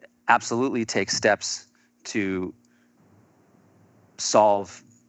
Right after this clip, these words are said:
and address the bigger issues like climate change right away, we should also be, I think, you know, in my opinion, I, I focus on doing,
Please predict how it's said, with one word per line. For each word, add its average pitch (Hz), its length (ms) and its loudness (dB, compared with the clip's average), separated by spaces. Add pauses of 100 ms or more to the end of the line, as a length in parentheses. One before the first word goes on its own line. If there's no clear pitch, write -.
and 95 140 -2
address 101 400 2
the 95 80 -4
bigger 90 220 -2
issues 95 320 -8
like 85 120 -2
climate 120 320 0
change 78 340 -12
right 101 220 2
away, 92 400 -2 (460)
we 110 80 -2
should 110 160 -2
also 107 340 4
be, 98 360 0 (140)
I 113 140 6
think, 85 240 -8
you 87 200 -10
know, 87 100 -4
in 87 80 -2
my 110 140 4
opinion, 87 360 -6
I, 90 200 2
I 101 160 2
focus 110 360 -4
on 92 120 -4
doing, 104 420 0